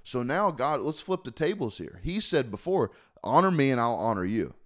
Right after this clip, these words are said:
I'll honor those who honor me. I'll think big of you if you think big of me.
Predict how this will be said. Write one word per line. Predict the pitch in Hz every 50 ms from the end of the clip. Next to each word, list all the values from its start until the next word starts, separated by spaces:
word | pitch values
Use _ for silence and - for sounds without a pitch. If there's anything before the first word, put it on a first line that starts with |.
| -
I'll | - - 131 143 143 -
honor | - 127 139 151 156 160 143 135
those | 110 117 117 110 110 104 -
who | - 113 95
honor | 76 101 107 98 85 71
me. | 69 65 -
I'll | 90 110 123
think | 110 - - - 151 147 131 90 95 85
big | 151 156 156 143 127
of | 123 104 92
you | 123 156 143 120
if | 98 98
you | 127 139
think | 135 - 131 127 110 - 80
big | 117 113 90
of | 104 90
me. | 92 95 87 69